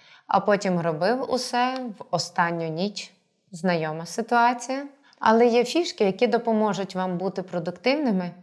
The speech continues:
не вигоряти і навіть отримувати задоволення від навчання. І зараз я про них вам розповім. І перша фішка: організуйте свій простір, зробіть його зоною продуктивності.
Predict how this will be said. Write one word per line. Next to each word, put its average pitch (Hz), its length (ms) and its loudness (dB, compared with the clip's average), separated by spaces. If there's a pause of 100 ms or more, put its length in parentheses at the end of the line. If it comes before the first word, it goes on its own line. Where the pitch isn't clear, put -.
не 214 160 -2
вигоряти 190 800 0 (120)
і - 160 -2
навіть 214 400 0
отримувати 208 580 -4
задоволення 190 680 -2
від 175 180 -8
навчання. 180 500 -6 (260)
І 240 160 4
зараз 180 540 2 (240)
я 190 280 2
про 185 180 -2
них 180 300 -4
вам 165 200 -4
розповім. 165 580 -8 (380)
І 247 220 6
перша 175 680 -2
фішка: 254 680 0
організуйте 190 800 -2
свій 175 280 -6
простір, 214 800 0
зробіть 196 680 -2
його 165 280 -6
зоною 208 720 0 (520)
продуктивності. 180 1000 0